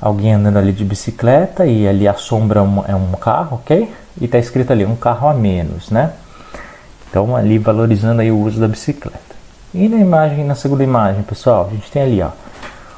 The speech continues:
compre an-, com-, compre antes do aumento, último mês de I P I reduzido, né? Então, aqui no B, na figura dois, já tá valorizando aqui a co-, compra do, do automóvel. Vamos ver a nossa pergunta?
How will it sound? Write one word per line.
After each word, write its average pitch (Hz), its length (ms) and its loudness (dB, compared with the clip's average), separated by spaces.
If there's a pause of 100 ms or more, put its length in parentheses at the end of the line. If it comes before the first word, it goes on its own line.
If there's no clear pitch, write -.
(140)
compre 147 460 0
an-, 135 240 2 (440)
com-, 156 340 2 (420)
compre 151 420 0
antes 160 220 0
do 120 100 2
aumento, 123 520 0 (300)
último 139 340 -4
mês 127 220 -2
de 135 100 -2
I 131 40 -2
P 131 160 -4
I 127 80 2
reduzido, 117 600 -2 (120)
né? 139 260 0
Então, 151 400 0 (280)
aqui 113 360 -4
no 160 160 2
B, 120 540 0
na 110 100 0
figura 120 580 -2
dois, 123 360 0
já 156 120 2
tá - 160 0
valorizando 147 680 0
aqui 123 160 -4
a 123 60 -2
co-, 123 440 0
compra 120 360 0
do, 104 280 -4
do 110 140 -4
automóvel. 117 560 -2 (1700)
Vamos 143 320 2
ver 120 100 4
a 117 40 2
nossa 110 220 -4
pergunta? 127 480 0